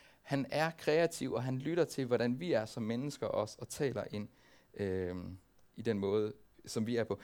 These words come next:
Så han taler gennem en masse ting. Det kan være gennem skabelsen. Der er rigtig mange, der oplever, at Gud, han kommer nær ved dem, og han virkelig taler til dem, når de går i naturen.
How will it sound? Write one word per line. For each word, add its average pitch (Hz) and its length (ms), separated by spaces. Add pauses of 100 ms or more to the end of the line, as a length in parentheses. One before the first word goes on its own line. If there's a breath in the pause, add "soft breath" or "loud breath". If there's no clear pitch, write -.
(140 loud breath)
Så 160 100
han 165 80
taler 196 260
gennem 160 260
en 151 40
masse 160 260
ting. 95 280 (340 soft breath)
Det - 100
kan 123 100
være 110 100
gennem 147 220
skabelsen. 131 580
Der 131 60
er 135 140
rigtig 143 300
mange, 117 240
der 131 60
oplever, 110 420 (280 loud breath)
at 127 140
Gud, 160 200
han 139 120
kommer 123 240
nær 147 240
ved 107 160
dem, - 120
og 107 60
han 113 140
virkelig 131 260
taler 147 220
til - 160
dem, 110 60
når 107 80
de 107 80
går 131 240
i - 40
naturen. 101 500